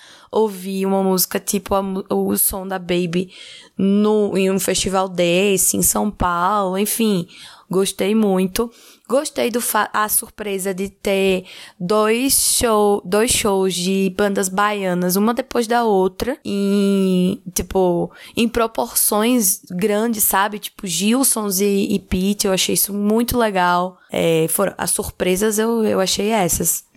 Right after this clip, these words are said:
Assim, eu esperava grandes coisas de Tove Lo e ela entregou tudo, sabe? Eu achei muito, muito, muito, muito bom. E Tame Impala também. Eu acho que o Tame Impala, é, é,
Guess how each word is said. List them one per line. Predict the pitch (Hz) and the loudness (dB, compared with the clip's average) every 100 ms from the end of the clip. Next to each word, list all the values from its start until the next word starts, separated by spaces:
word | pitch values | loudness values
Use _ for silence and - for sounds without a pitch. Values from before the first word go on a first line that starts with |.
| - - - | -20 -20 -6
Assim, | 202 - 220 202 - | -2 0 -2 -2 0
eu | 208 226 | 0 2
esperava | 233 - 233 233 208 226 262 | 0 -2 0 2 2 0 -2
grandes | 240 226 - | 0 0 0
coisas | - 190 185 190 226 - 185 | -2 -2 0 0 0 -2 -4
de | 196 | -6
Tove | - 196 190 | -2 -2 0
Lo | 202 180 175 185 | 2 2 4 2
e | 196 190 190 185 185 | 2 2 2 4 4
ela | 180 185 | 2 2
entregou | 196 208 208 254 _ - | 0 0 0 -2 _ -4
tudo, | 277 180 175 - - | -4 -4 -14 -16 -6
sabe? | 190 180 180 | -2 0 0
Eu | 180 | -2
achei | 175 202 | 0 -2
muito, | 185 202 226 226 - 262 | 0 2 2 0 -6 -4
muito, | 233 - 247 | -4 -2 0
muito, | 226 220 208 233 226 - | 2 0 -2 -6 -6 0
muito | 220 220 208 208 | 2 2 2 0
bom. | 190 180 - - - - - | -2 -2 -4 -12 -12 -14 -2
E | 247 247 254 254 | 2 2 2 0
Tame | 262 254 | -2 -2
Impala | 269 - 208 214 247 | -2 0 0 0 -4
também. | 226 202 185 180 202 208 _ - | -6 -4 -2 0 -2 -6 _ -2
Eu | 180 | 0
acho | 180 - | 0 -2
que | 190 | -4
o | |
Tame | - 185 190 | -4 -2 -2
Impala, | 185 185 170 175 185 190 - - - - - | -2 0 2 2 -2 -6 -18 -20 -20 -10 -2
é, | 175 - | -2 0
é, | 180 | -4